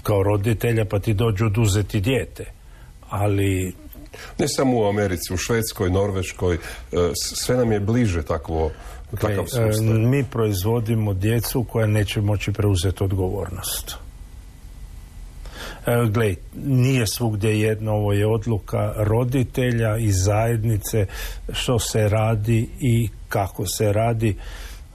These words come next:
Speaker 1: Recimo, ono što u Danskoj se desi, da mame idu u, u kafić i ostave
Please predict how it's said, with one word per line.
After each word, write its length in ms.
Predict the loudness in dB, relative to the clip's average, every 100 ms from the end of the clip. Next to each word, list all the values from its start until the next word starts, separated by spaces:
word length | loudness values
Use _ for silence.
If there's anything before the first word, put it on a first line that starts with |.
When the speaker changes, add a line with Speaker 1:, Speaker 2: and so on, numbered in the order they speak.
| -18 -16 -12 -10 -8 -10 -6 0
Speaker 1:
Recimo, 380 | 0 2 2
ono 180 | 2 0
što 220 | 0 0
u 60 | 0
Danskoj 600 | 0 0 -2 -4 -2 -2
se 200 | 0 0
desi, 420 | 2 2 0 -2
da 140 | -2 0
mame 380 | 2 2 2 4
idu 240 | 2 2
u, 340 | 0 0 0 2 2
u 120 | 2
kafić 560 | 0 0 0 0 0 0
i 60 | -2
ostave 640 | -2 0 2 2 2 0